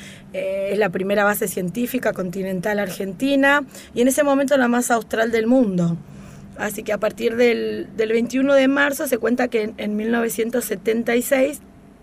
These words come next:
se la llamó Base de Ejército General San Martín, hasta que en la década del noventa su nombre fue modificado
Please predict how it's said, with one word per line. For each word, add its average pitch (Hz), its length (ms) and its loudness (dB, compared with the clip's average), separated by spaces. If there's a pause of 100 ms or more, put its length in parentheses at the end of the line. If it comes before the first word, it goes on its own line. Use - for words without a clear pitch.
(160)
se - 180 0
la 240 140 2
llamó 254 560 4 (460)
Base 254 340 4
de 240 80 2
Ejército 247 500 -2
General 214 460 -2
San 208 260 -2
Martín, 190 680 0 (640)
hasta 190 220 -4
que 190 80 -4
en 190 60 -2
la 190 80 -2
década 196 600 0
del 185 300 0
noventa 247 720 2 (260)
su 220 220 -6
nombre 247 420 4
fue 254 140 0
modificado 233 920 0